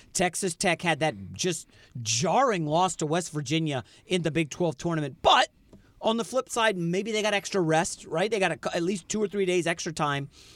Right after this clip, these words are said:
uh, and maybe a little bit of a wake-up call for a hot team that had won nine straight. Uh, uh, Texas Tech does come in rolling, though, right? They've won twelve of their last thirteen.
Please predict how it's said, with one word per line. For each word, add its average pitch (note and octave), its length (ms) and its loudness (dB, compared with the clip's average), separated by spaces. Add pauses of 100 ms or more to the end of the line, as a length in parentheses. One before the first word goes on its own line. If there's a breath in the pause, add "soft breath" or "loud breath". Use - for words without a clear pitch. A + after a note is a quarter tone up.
uh, E3 380 2
and A3+ 160 0
maybe D#4+ 180 0
a C#4+ 80 4
little D4+ 160 0
bit C#4 120 -4
of A3+ 60 -6
a A#3 40 -2
wake-up G3+ 480 -2
call A2 180 -6
for D#3 140 -4
a D3+ 60 0
hot G#3+ 220 -2
team A3+ 240 -2
that G3+ 80 0
had F3+ 80 2
won F3 200 0
nine E3+ 240 2
straight. E3 360 -2 (480 loud breath)
Uh, - 40 0 (520)
uh, E3 200 -4
Texas F#3+ 320 0
Tech C#3+ 260 0
does F3 240 2
come G3 240 0
in F#3 140 0
rolling, C3+ 400 0
though, G2+ 120 -6
right? C3 220 -2
They've B2 180 -4
won C3+ 180 -4 (380 loud breath)
twelve G#3 380 6
of F#3+ 80 0
their F3 120 2
last E3 360 2
thirteen. F3 640 -2